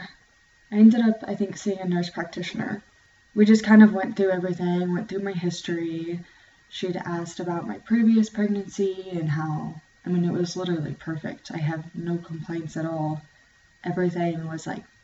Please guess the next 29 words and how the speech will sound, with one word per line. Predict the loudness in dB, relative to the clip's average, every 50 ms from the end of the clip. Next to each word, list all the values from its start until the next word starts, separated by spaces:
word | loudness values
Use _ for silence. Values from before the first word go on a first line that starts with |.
| _ _
textbook | -16 -14 -14 -12 -14 -14 -12 -12 -12 -12 -12 _ _ _ -8
amazing | -4 -4 -4 -4 -4 -6 -8 -8 -8 -8 -8 -8 -8
with | -10 -10 -10
Carson. | -10 -12 -12 -10 -10 -10 -10 -10 -10 -12 -16 -20 -20 -20 -20 -20 -20 -20 -20 -20 _ _ _ _ _ _ _ _
Even | -2 0 0 0 0 -2
the | -4 -2
delivery | -2 -2 -2 -2 -2 -2 -4 -4 -4
was | -4 -6 -8 -8
great. | -6 -6 -4 -4 -4 -6 -8 -12 _ _ _ _ _ _ _ _ _ _ -10
And, | -6 -4 -4 -2 -2 -2 -2 -4 -4 -6 -8 -6
um, | -4 -4 -4 -4 -4
so | -2 0 4
we | 6 6
went | 6 6 4 4
through | 2 4 4
my | 4
history | 4 2 -2 -6 -6 -8 -8 -6 -4
of | -4 -4 -4
everything, | -4 -6 -6 -6 -6 -6 -6 -4 -4 -4 -2 -2 -2 -2 -2 -4 -4
and | -6 -10 -12 -12 -12 -14 -14 _ _ _ _ _ _ _ _ _ _ _ _ -10
she | -6 -4 0 2 2
ends | 2 0 0 -2
up | -4 -4 -4
telling | -4 -4 -2 -2 -2 -4 -8
me | -10 -12 -8 -4
that | -2 -2 0 0 0 0 0 -2 -2 -4 -10 -12 -8 -6
my | -4 -2 -2 -2 -2 -4 -4 -4 -4 -4 -6 -6 -8 -10 -16 -20 -20 -20 -20 -20 -20 -20 -20 -20 -20 -20 -20 -20 -20 -20 -18 -14
urine | -10 -6 -2 2 4 4 6 6 6 4 2 0
test | -2 -4 -4 -4 -4 -4 -6 -10 -12 -14 -16